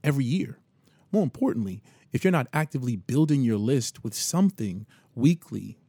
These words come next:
maybe even daily, then at the end of that year, you're only gonna have about seventy people. So if you just let it sit, eventually your email list will go dead. Not only will it go dead, but if you're trying to build your brand or create more visibility or showcase products or solutions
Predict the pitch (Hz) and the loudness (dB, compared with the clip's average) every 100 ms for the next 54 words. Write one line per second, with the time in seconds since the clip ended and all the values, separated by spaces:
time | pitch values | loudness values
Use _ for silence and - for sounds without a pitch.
0 | - 120 165 160 131 107 95 127 240 147 | -6 -2 0 2 0 -2 0 0 0 -2
1 | 90 95 - _ _ - 139 131 127 139 | -4 -12 -16 _ _ -6 -4 0 0 2
2 | 135 123 131 120 127 139 120 107 117 107 | 2 2 2 2 2 2 0 0 -2 -4
3 | 95 - 113 98 - 170 - - - _ | -4 -4 -4 -6 -4 -6 -6 -10 -14 _
4 | _ _ _ _ _ - 160 147 202 214 | _ _ _ _ _ -2 2 2 2 2
5 | 160 160 120 - 240 226 123 131 208 - | 2 0 0 -2 0 0 0 0 -2 -2
6 | 135 120 110 208 170 120 113 - 104 98 | -2 0 2 2 2 2 -2 -4 -4 -4
7 | 90 131 151 - _ _ _ - 151 269 | -2 -2 -2 -14 _ _ _ -6 -2 2
8 | 262 190 143 120 104 170 120 113 - 117 | 4 4 2 0 2 0 0 -4 -4 -6
9 | - 175 139 117 143 117 95 95 123 131 | -4 0 0 0 -2 -2 -6 -4 0 0
10 | 120 113 - - - - 117 - 135 120 | 0 -2 -6 -20 -16 -12 -8 0 0 2
11 | 120 117 104 92 131 135 127 117 95 139 | 0 -2 -2 0 2 2 0 -2 -2 -2
12 | 127 123 110 - 127 127 - - 110 113 | -2 -2 -6 -6 -4 -4 -4 -6 -4 -2
13 | 139 - 107 | -2 -2 -6